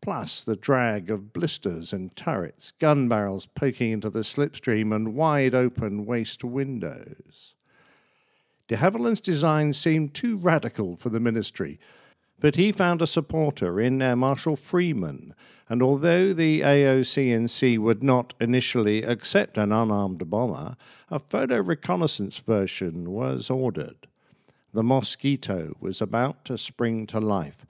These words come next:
when the design team were denied the materials they needed and work on the prototype stopped.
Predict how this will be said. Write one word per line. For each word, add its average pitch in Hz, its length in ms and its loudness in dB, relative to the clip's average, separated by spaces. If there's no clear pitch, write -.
when 123 160 2
the 120 100 4
design 139 560 4
team 104 400 -2
were 110 160 0
denied 135 680 2
the 156 100 -2
materials 143 1000 0
they 113 180 0
needed 113 540 2
and 131 260 -2
work 143 380 4
on 120 180 -2
the 113 80 -2
prototype 110 840 -2
stopped. - 680 -10